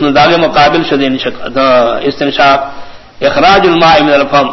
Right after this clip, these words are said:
استخراج الرطوبات من الفم، من الانف۔ استجمار، استجمار قدری و معنی معنی مستعمل لے، اصل فلحاظ خودی مقام کی معنی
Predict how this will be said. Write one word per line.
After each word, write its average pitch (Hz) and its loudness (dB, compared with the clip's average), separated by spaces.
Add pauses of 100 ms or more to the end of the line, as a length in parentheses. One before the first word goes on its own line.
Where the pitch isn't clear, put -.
(220)
استخراج 165 0
الرطوبات 156 2
من 151 0
الفم، 147 0 (160)
من 151 0
الانف۔ 156 0 (1200)
استجمار، 127 0 (600)
استجمار 165 0
قدری 170 0
و 214 4
معنی 160 4
معنی 170 2
مستعمل 147 0
لے، - -4 (580)
اصل 147 0
فلحاظ 143 2 (920)
خودی 156 0
مقام 165 0
کی 156 -2
معنی 147 2